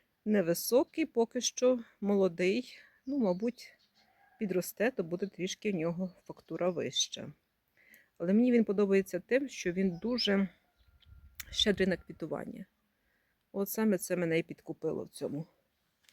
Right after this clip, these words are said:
Фламінго, рожевий фламінго чи Карлі Роуз. Кажуть, що це він один і той самий.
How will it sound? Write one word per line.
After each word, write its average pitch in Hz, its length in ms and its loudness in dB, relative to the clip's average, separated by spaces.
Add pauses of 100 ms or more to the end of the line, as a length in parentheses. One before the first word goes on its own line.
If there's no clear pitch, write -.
(600)
Фламінго, 254 800 4 (1300)
рожевий 254 460 10
фламінго 262 760 4
чи 202 380 2 (360)
Карлі 185 360 2
Роуз. 294 560 4 (800)
Кажуть, 208 320 0
що - 140 -10
це - 180 -6
він 190 180 2
один 156 280 -4
і 156 80 -2
той 143 180 -10
самий. 120 420 -10